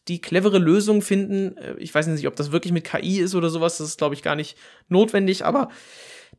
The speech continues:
das gibt einem eine individuellere Lösung. Und das finde ich sehr gut,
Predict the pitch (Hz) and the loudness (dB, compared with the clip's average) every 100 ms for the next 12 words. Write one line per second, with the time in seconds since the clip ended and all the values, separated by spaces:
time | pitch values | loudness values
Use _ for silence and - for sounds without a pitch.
0 | - 185 240 220 214 196 196 208 190 175 | -2 0 0 2 2 2 4 4 6 4
1 | - 214 226 208 202 202 208 214 - - | 4 4 4 4 4 6 4 4 -2 -18
2 | _ _ _ _ _ 175 165 175 170 - | _ _ _ _ _ -2 -2 0 -2 0
3 | 143 226 - - | 4 4 4 0